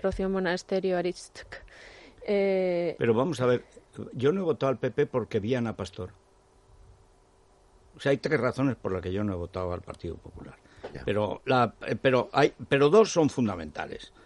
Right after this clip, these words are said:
Speaker 2: O sea, la memoria histórica y lo de Franco, y luego que Ana Pastor dijera que lo mejor que nos había pasado en España es el Estado de las Autonomías.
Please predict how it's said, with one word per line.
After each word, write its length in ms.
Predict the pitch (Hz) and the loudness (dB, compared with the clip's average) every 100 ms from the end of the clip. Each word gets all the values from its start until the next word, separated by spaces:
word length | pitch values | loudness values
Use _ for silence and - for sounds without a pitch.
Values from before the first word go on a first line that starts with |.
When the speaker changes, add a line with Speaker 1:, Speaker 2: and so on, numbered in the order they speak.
| - | -10
Speaker 2:
O 20 | |
sea, 180 | - 127 | 2 4
la 120 | 131 | 6
memoria 360 | 131 151 214 185 | 4 4 6 6
histórica 440 | 147 - 110 110 | 6 2 2 2
y 40 | 120 | 2
lo 120 | 120 | 4
de 100 | 131 | 2
Franco, 540 | - 196 196 - 202 - - - | 2 0 2 0 -2 -2 -18 -2
y 80 | - | 6
luego 220 | 165 180 | 10 10
que 100 | - | 8
Ana 160 | 139 147 | 6 4
Pastor 320 | 147 - 131 | 2 2 2
dijera 400 | 117 - 107 110 | 2 0 0 0
que 100 | - | 2
lo 80 | 143 | 4
mejor 360 | 143 131 160 - | 4 6 4 4
que 100 | 117 | 0
nos 140 | 107 | 0
había 240 | 120 147 139 | 2 4 4
pasado 260 | 135 135 | 0 0
en 60 | 127 | -2
España 300 | 107 143 139 | 0 0 0
es 80 | 101 | 0
el 80 | 104 | -4
Estado 300 | 87 117 104 | -2 -2 -2
de 60 | |
las 120 | 85 92 | -4 -8
Autonomías. 600 | 80 87 82 82 76 | -12 -12 -10 -12 -14